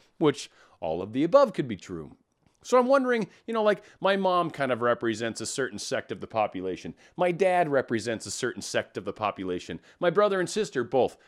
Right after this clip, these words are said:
represent certain sects of the population. But then I've got a number of people that I know kind of through the coffee shop, if you will. It's just a place I was at for a lot of years. So I know a lot of different kinds of people, and I like to ask them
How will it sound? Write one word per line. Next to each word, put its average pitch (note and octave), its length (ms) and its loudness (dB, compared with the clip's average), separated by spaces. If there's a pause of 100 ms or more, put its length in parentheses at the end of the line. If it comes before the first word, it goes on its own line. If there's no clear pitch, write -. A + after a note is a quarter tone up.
(120)
represent B2+ 600 -2
certain G#2 320 -6
sects - 340 -8
of A2+ 100 -8
the G2 60 -4
population. G2 640 -6 (220)
But E3+ 140 -4
then G3 120 2
I've F3 160 -2
got G3+ 260 0 (140)
a C#3 80 -6
number G3 320 2
of - 160 0
people E3 300 -4
that B2 180 2
I B2 100 2
know A#2+ 520 -2 (160)
kind C#3 160 -4
of B2 100 -8
through C#3 480 0
the A#2+ 80 -4
coffee A#2+ 320 -2
shop, G#2 320 2
if G#2 140 -4
you G#2+ 80 -4
will. G#2+ 140 0
It's - 120 -6
just - 160 -10
a F#2 40 -10
place F#2+ 300 -4
I G2 60 2
was F#2+ 160 -2
at F#2+ 180 -2
for A#2 60 -8
a G#2 80 -4
lot G2 160 2
of F#2+ 60 -4
years. F#2 240 -4
So D3 100 0
I C#3 60 0
know D3+ 160 0
a - 20 4
lot C3 300 2
of A#2+ 160 0
different A#2+ 420 -4
kinds A2+ 360 -6
of - 140 -12
people, G#2+ 520 -6 (260)
and E3 100 -6
I F3 60 -2
like C3 280 -6
to - 120 -12
ask B2 320 -12
them C#3 480 -4